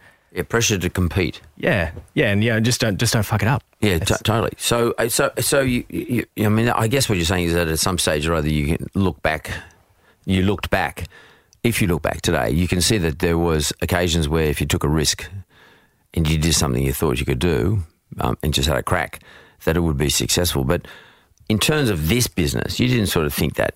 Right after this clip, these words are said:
Speaker 1: for this business. I mean, where was the light? When did the light turn on that you and Audrey sitting there and you thought, "Yeah, let's have a go at this"? Did you leave a job to do this?
Speaker 2: Uh, not initially. I mean, kept, kept my job 'cause I had to keep paying the
Speaker 1: Yep.
Speaker 2: bills.
Speaker 1: Yep.
Speaker 2: Um, and it's, uh, eventually, if you, about a,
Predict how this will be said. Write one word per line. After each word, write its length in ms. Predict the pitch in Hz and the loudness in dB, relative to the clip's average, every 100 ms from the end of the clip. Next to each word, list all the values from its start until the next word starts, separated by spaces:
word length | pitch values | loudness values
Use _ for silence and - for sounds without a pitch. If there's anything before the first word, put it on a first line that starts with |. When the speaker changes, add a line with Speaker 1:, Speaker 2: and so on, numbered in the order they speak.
| _ | _
Speaker 1:
for 180 | - 64 | -4 -2
this 140 | 73 | -2
business. 460 | - - - 92 - | -2 -2 0 0 0
I 40 | |
mean, 260 | 95 95 82 | 0 2 2
where 300 | 107 143 135 | 2 2 2
was 240 | 104 92 | 2 2
the 140 | 85 82 | 0 0
light? 340 | 87 92 - - | 0 0 -2 -2
When 260 | 113 135 | 0 2
did 120 | 104 | 0
the 60 | 90 | 2
light 300 | 87 90 - | 2 0 -2
turn 260 | - 90 87 | -2 0 0
on 160 | 82 | 0
that 200 | 80 - | 0 0
you 140 | 98 95 | 0 2
and 100 | 92 | 2
Audrey 300 | 80 73 76 | 0 0 0
sitting 320 | - 92 87 | 0 0 0
there 180 | 78 73 | 0 0
and 80 | 78 | -2
you 80 | |
thought, 300 | 76 82 78 _ - - - - | -2 -2 -4 _ -20 -20 -20 -6
"Yeah, 120 | 113 | 0
let's 180 | 117 110 | 0 2
have 160 | 107 98 | 0 0
a 40 | |
go 180 | 95 98 | -2 -2
at 60 | 92 | -2
this"? 220 | 123 - | -4 -4
Did 200 | - 98 | -2 0
you 100 | 110 | 2
leave 140 | 127 | 2
a 40 | 101 | 0
job 260 | 82 98 - - - - | 0 -2 -4 -16 -16 -6
to 80 | - | -2
do 160 | 82 95 | 0 2
this? 260 | 165 113 - | 0 -2 -2
Speaker 2:
Uh, 180 | 160 156 190 | -2 0 2
not 180 | 170 | 2
initially. 320 | 160 139 165 180 | 2 2 2 2
I 20 | |
mean, 120 | 131 | 0
kept, 200 | 113 131 - - - | 0 -4 -4 -12 -2
kept 140 | 135 | 0
my 60 | 117 | 2
job 160 | 120 | 2
'cause 100 | 120 - | 2 0
I 60 | |
had 100 | 113 | 0
to 40 | - | 0
keep 180 | 110 | -2
paying 200 | - 117 | 0 2
the 60 | 104 | 2
Speaker 1:
Yep. 60 | 92 | 2
Speaker 2:
bills. 420 | 110 98 160 - | 2 2 2 2
Speaker 1:
Yep. 140 | 87 | 2
Speaker 2:
Um, 380 | 117 120 117 110 _ - - _ - | 2 2 2 0 _ -20 -20 _ -6
and 140 | 135 135 | -2 0
it's, 300 | 123 - - | 0 0 0
uh, 200 | 131 127 107 - | 2 0 -2 0
eventually, 420 | 123 131 - 117 | 2 2 2 0
if 140 | 104 | 2
you, 320 | 120 113 104 - | 2 2 2 2
about 200 | 117 107 | 2 2
a, 160 | 101 | 0